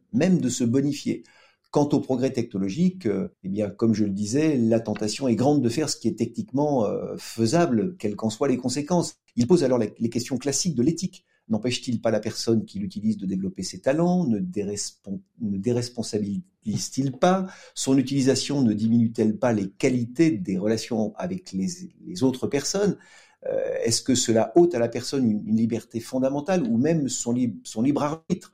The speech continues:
Donc, puisque nous avons cité, euh, souvent Benoît seize à cette antenne, eh bien, je crois qu'il faut nous souvenir de ce qu'il disait dans une,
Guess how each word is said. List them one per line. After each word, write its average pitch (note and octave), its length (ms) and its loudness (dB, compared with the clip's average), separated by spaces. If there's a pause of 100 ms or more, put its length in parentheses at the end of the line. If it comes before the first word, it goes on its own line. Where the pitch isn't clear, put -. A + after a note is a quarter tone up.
(120)
Donc, - 140 -4
puisque - 240 -2
nous E3 160 4
avons C#3 120 -2
cité, C3+ 500 -4
euh, G2 120 -4
souvent B2+ 340 -4
Benoît G#2+ 220 -2
seize G2+ 400 -6
à - 80 -20
cette - 220 -14
antenne, F3 400 -4
eh - 340 -20
bien, G2+ 80 -12
je - 80 -14
crois F#3 140 -2
qu'il C#3 120 -14
faut - 140 -8
nous A#2 140 0
souvenir D#3+ 560 -4
de G2+ 80 -14
ce - 140 -14
qu'il A#2 240 -8
disait A2+ 360 -4
dans F#2+ 220 -6
une, G2+ 260 -8